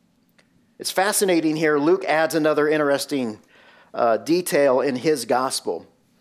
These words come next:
Luke writes this, uh, Jesus says, "Let the dead bury their own dead, but you,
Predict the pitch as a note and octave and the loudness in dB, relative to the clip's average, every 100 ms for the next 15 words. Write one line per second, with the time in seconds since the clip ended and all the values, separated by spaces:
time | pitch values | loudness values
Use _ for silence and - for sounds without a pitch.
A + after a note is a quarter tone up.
0 | _ _ _ _ _ _ _ _ _ _ | _ _ _ _ _ _ _ _ _ _
1 | _ _ _ - - E3+ E3 D3+ - D#3+ | _ _ _ -10 -2 0 2 0 0 0
2 | C#3+ B2+ - _ _ _ _ - - _ | 0 -4 -12 _ _ _ _ -20 -20 _
3 | _ _ _ _ - B2+ A#2 B2+ E3 F#3+ | _ _ _ _ -4 0 0 0 0 0
4 | F#3 C#3 - - _ _ - F#3+ D#3+ C#3 | 0 0 -2 -6 _ _ -4 0 2 2
5 | D3 E3 E3+ C#3 D3 E3+ F3 D#3+ D#3+ D#3+ | 0 0 0 0 2 2 2 2 2 4
6 | D#3 C3+ C#3 F#3+ A#3 C3 G#2+ G#2 B2 - | 2 2 2 2 0 0 -2 -2 -6 -16
7 | _ C3 D3+ C3 C3+ C#3+ F3+ G#3 E3 G2 | _ -4 -2 -2 -6 -4 0 0 0 -2
8 | C2+ | -10